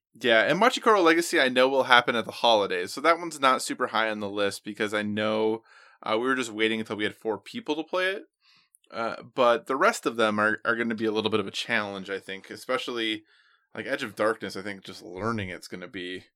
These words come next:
uh, a doozy in of itself, so we'll see. But that's kind of where I'm at for board games.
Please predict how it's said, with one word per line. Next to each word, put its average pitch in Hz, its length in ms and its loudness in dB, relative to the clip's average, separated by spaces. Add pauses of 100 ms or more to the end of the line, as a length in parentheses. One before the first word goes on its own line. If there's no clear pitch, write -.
(640)
uh, 85 220 -10 (100)
a 107 80 -8
doozy 107 420 -8
in 101 80 -4
of 95 140 -6
itself, 92 500 -6
so 98 160 -10
we'll 104 160 -4
see. 98 580 -10 (160)
But 107 120 -6
that's 220 220 2
kind 196 180 0
of 147 120 -2
where 143 120 2
I'm 123 200 -2
at 104 380 -4
for 107 140 -8
board 131 520 -4
games. 95 580 -12